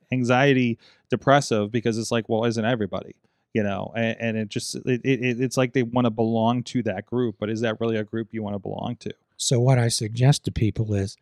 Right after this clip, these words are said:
Speaker 2: stop allowing anxiety to make the rules.
Speaker 1: Mm-hmm.
Speaker 2: Stop allowing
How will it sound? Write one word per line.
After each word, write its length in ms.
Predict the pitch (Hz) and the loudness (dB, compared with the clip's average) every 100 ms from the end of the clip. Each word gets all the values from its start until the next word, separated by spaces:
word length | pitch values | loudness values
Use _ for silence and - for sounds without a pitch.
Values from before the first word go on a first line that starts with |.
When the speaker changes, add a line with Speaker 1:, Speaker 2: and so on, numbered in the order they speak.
| _ _ | _ _
Speaker 2:
stop 680 | - - - - 131 139 - - _ _ - | -8 -6 6 10 10 8 2 -20 _ _ 0
allowing 720 | 113 120 120 127 127 135 147 | 2 4 6 6 6 2 2
anxiety 800 | 120 110 107 127 117 120 117 127 | 0 2 2 4 4 4 2 -2
to 180 | - 110 | -2 -4
make 380 | 104 110 117 | 0 0 0
the 140 | - 110 | -2 -2
rules. 640 | 110 110 101 82 - - - | 4 4 4 2 -6 -10 -4
Speaker 1:
Mm-hmm. 360 | 123 120 180 254 - | -2 0 0 -2 -4
Speaker 2:
Stop 600 | - - - 151 156 - - | -2 4 10 10 8 4 -2
allowing 760 | 131 131 131 131 139 139 151 | 2 6 8 8 8 6 2